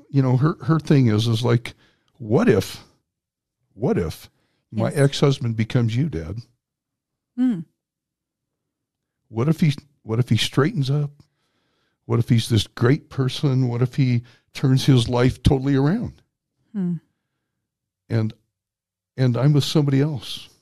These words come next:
Speaker 1: or he's with somebody else, and I've lost him. And I'm like, "Look, honey, if God's in it and it's supposed to happen, you can't stop
Speaker 2: You
Speaker 1: it.
Speaker 2: can't, yeah, you can't stop that.
Speaker 1: You can't
Speaker 2: Not at
Speaker 1: stop
Speaker 2: all.
Speaker 1: it.
Speaker 2: Right.
Speaker 1: I don't, I don't care what's happening.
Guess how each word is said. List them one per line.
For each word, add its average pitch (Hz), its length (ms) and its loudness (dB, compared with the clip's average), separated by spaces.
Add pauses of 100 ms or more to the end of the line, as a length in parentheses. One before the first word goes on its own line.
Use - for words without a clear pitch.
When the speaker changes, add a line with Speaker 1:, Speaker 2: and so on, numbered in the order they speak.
(200)
Speaker 1:
or 113 300 -2 (720)
he's 160 240 -2
with 160 140 0
somebody 139 320 2
else, 110 240 -2
and 123 100 2
I've 123 140 0
lost 123 360 -2
him. 95 200 -2 (420)
And 131 120 0
I'm 131 140 6
like, 123 240 2
"Look, 139 200 2
honey, 110 260 4 (680)
if - 140 0
God's 147 300 2
in 160 140 6
it 196 140 2
and 113 80 2
it's 120 120 0
supposed - 300 2
to 156 80 6
happen, 156 400 4
you 147 100 6
can't 160 260 2
stop - 300 2
Speaker 2:
You 233 100 8
Speaker 1:
it. - 40 2
Speaker 2:
can't, 254 240 4
yeah, 240 240 6
you 208 160 4
can't 262 260 2
stop 196 280 2
that. - 180 -4
Speaker 1:
You 156 80 4
can't 208 220 4
Speaker 2:
Not 240 180 6
at 214 40 4
Speaker 1:
stop 180 200 4
Speaker 2:
all. 131 80 4
Speaker 1:
it. - 160 -10 (340)
Speaker 2:
Right. 196 120 4
Speaker 1:
I - 20 8
don't, 185 180 4
I 151 80 6
don't 185 180 4
care 175 200 6
what's 147 260 2
happening. 117 480 4